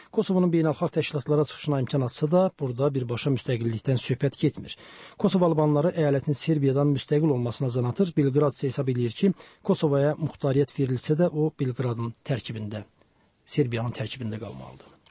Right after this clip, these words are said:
natonun baş katibi Yapti Hopsxefferin bu gün Kabildə Əfqan və koalisiya rəsmiləri ilə görüşü gözlənilir. Sxeffer günün sonunda prezident Həmid Kərzai ilə görüşməlidir. Onu bu səfərdə nato qüvvələrinin baş komandanı John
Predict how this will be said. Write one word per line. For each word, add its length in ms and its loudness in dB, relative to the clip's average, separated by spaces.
natonun 320 6
baş 180 2
katibi 380 2
Yapti 460 2
Hopsxefferin 880 0
bu 100 2
gün 220 2
Kabildə 580 0
Əfqan 340 -2
və 160 0
koalisiya 720 0
rəsmiləri 480 2
ilə 160 2
görüşü 320 2
gözlənilir. 480 -2
Sxeffer 720 0
günün 220 2
sonunda 480 2
prezident 480 -2
Həmid 240 0
Kərzai 320 2
ilə 160 2
görüşməlidir. 560 0
Onu 160 4
bu 80 -2
səfərdə 560 2
nato 320 -2
qüvvələrinin 540 2
baş 180 0
komandanı 540 2
John 240 2